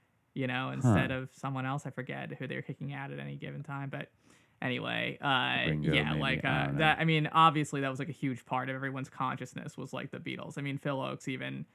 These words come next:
Speaker 1: mentions them as being, like, the, like, you know, sort of, uh, uh, catalyst for a lot of these changes that were happening.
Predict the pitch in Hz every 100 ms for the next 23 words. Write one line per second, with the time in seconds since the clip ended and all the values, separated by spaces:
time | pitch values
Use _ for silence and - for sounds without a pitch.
0 | _ _ - 139 135 127 123 120 123 113
1 | 131 - 135 - 131 127 123 127 - -
2 | - _ 156 123 123 - 147 - _ _
3 | - 135 127 - - - 135 127 127 -
4 | _ - 131 - 50 - _ _ _ _
5 | _ - 139 - - 127 131 151 151 160
6 | - - - - 127 143 - 139 131 135
7 | 127 113 - 127 120 - 131 113 139 120
8 | - 113 107 139